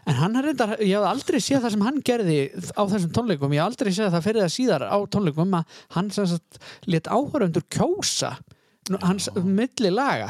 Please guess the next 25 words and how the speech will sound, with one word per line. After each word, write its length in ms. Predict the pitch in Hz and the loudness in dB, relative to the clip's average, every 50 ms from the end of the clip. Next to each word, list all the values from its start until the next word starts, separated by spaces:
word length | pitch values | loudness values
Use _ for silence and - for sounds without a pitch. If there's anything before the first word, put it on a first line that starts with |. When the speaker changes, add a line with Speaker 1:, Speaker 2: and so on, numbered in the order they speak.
| - | -6
Speaker 1:
sko, 160 | - - 180 156 | -4 -2 0 0
hann 140 | 156 180 185 | 0 0 0
sagði, 300 | - 202 180 160 156 170 | 0 0 2 2 2 0
"Nú 60 | 202 240 262 | 0 0 0
ætlum 220 | 233 214 214 202 202 | 0 0 0 2 2
við 80 | 196 180 | 2 0
að 60 | 170 | 0
spila 300 | - - 214 214 208 165 - | 0 0 0 0 0 0 -2
annaðhvort 480 | - 220 262 311 294 - - 190 - | -2 -2 -2 -2 -2 -2 -2 -2 -2
þetta 300 | - - 147 135 - 139 135 | 0 -2 0 0 2 2 2
lag 220 | 135 156 233 311 339 - - - | 2 2 0 -2 -6 -8 -4 0
eða 160 | 175 156 143 | 0 2 2
þetta 300 | 139 147 127 - 147 202 285 | 2 0 0 2 0 0 0
Speaker 2:
Já. 600 | - 113 110 107 107 104 104 104 135 165 151 101 104 - | -2 -4 -4 -4 -4 -4 -4 -4 -4 -4 -6 -8 -4 0
Speaker 1:
og, 300 | 190 190 190 202 - - | 0 2 2 0 0 0
og 460 | 170 170 170 170 175 185 - - - 226 | 2 2 2 2 0 -2 -6 -6 -2 0
við 120 | 190 170 | 0 0
spilum 340 | - - 254 262 277 254 220 | 0 -2 -2 0 2 2 2
það 120 | 202 220 190 | 2 2 0
sem 80 | 202 190 | 0 0
fær 140 | - 202 196 | 2 2 2
meira 280 | 196 208 214 208 190 170 | 2 0 0 0 0 -2
klapp 280 | - - 160 214 - - 175 | 0 -2 -2 -2 0 0 0
og 40 | 175 | 0
hitt 200 | 277 320 - | 0 0 -4